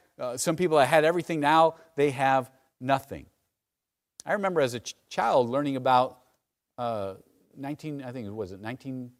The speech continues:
twenty-nine, the Great Depression, nineteen thirty-two, somewhere in there. People killing themselves because they'd lost everything. I still don't understand that to this day.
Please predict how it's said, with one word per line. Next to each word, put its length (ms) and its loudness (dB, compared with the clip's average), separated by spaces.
twenty-nine, 560 -8
the 60 -20
Great 240 -8
Depression, 480 -6
nineteen 260 -14
thirty-two, 380 -10
somewhere 280 -6
in 60 -4
there. 260 -6
People 220 -8
killing 360 -4
themselves 460 -10
because 540 -4
they'd 140 -4
lost 320 -4
everything. 440 -10
I 100 -4
still 280 0
don't 160 -6
understand 560 -10
that 200 -18
to 80 -16
this 240 -18
day. 300 -18